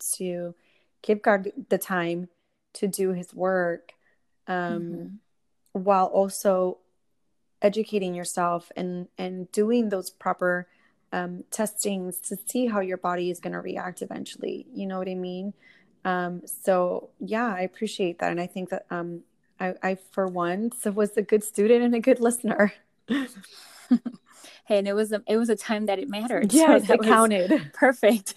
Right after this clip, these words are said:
Speaker 2: <laughs> Absolutely.
Speaker 1: Yeah.
Speaker 2: Well, the, um, only last thing I want to, to ask you, and we can end with this, is
Speaker 1: Mm-hmm.
Speaker 2: was there anything, Tatiana, that you wish you would have known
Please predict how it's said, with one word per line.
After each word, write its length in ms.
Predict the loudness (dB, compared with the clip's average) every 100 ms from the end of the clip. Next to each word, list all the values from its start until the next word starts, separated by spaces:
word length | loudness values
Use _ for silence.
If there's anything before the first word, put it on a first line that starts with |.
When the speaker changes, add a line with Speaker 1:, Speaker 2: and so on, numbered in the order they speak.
| 0
Speaker 2:
<laughs> 80 | 0
Absolutely. 720 | -2 0 0 0 0 0 0
Speaker 1:
Yeah. 360 | 2 0 -2 -4 -4 4
Speaker 2:
Well, 240 | 6 6 2
the, 160 | 2 4 4
um, 180 | 2 0
only 220 | -2 -2 0
last 240 | -2 -6
thing 160 | -6 -6
I 40 |
want 340 | -6 -8 -10 -12 -6
to, 380 | -4 -2 -4 -6
to 220 | -8 -6
ask 320 | -6 -6 -6
you, 80 | -8
and 100 | -8
we 80 | -12
can 200 | -14 -12
end 180 | -10 -8
with 140 | -6
this, 280 | -4 -4 -4
is 300 | -2 -4 -4
Speaker 1:
Mm-hmm. 400 | -10 _ -20 -6 0
Speaker 2:
was 220 | 0 0
there 180 | -2 -2
anything, 460 | -4 -4 -6 -8 -6
Tatiana, 580 | -8 -6 -6 -6 -8 -6
that 160 | -8 -6
you 200 | -4 -4
wish 380 | -2 -4 -4 -4
you 120 | -4
would 140 | -2 -4
have 280 | -6 -8
known 560 | -8 -6 -4 -6 -8